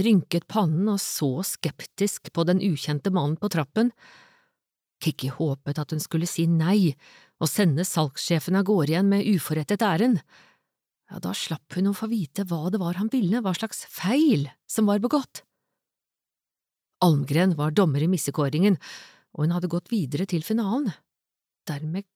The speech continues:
kunne det vel bare være én ting han mente. Eller hva? «Ja, jeg skulle forresten hilse dem så meget fra herr Vik. Han sitter jo også i juryen til konkurransen», sa Almgren hjertelig mot bestyrerinnen,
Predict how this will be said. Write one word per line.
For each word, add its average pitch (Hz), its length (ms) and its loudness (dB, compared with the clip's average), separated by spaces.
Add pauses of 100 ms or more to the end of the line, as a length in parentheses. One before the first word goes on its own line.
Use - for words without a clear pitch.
kunne 160 320 0
det 165 100 0
vel 254 140 -4
bare 180 260 -2
være 165 240 -4 (220)
én 151 340 0
ting 160 220 -4
han 220 100 -2
mente. 240 440 -2 (920)
Eller 208 280 2 (260)
hva? 262 140 0 (1900)
«Ja, 440 140 4
jeg 294 100 2
skulle 202 240 2
forresten 180 380 2
hilse 160 360 2
dem 160 140 2
så 196 140 2
meget 143 340 2
fra 170 160 0
herr 160 160 0
Vik. 233 460 2 (280)
Han 147 220 -2
sitter 165 280 2
jo 160 80 4
også 180 200 2
i 190 100 4
juryen 202 400 4
til 226 160 0
konkurransen», 262 540 2 (640)
sa 170 220 0 (100)
Almgren 160 480 2
hjertelig 170 580 -2
mot 165 220 0
bestyrerinnen, 180 640 4